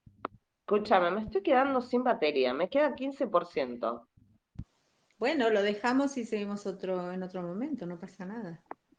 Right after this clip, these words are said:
Speaker 1: Sí. Bueno, un gusto hablar con usted, Donia.
Speaker 2: Mío,
Speaker 1: Hace mucho
Speaker 2: hermosa.
Speaker 1: frío ahí, ¿no? ¿Está, está fresco?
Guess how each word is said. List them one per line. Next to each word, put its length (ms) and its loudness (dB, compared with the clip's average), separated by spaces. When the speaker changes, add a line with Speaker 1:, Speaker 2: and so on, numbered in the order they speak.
Speaker 1:
Sí. 280 2
Bueno, 500 4
un 180 6
gusto 680 6
hablar 360 6
con 160 0
usted, 360 2
Donia. 480 8
Speaker 2:
Mío, 480 -10
Speaker 1:
Hace 200 10
mucho 260 8
Speaker 2:
hermosa. 120 8
Speaker 1:
frío 260 12
ahí, 240 12
¿no? 440 10
¿Está, 240 10
está 260 4
fresco? 380 4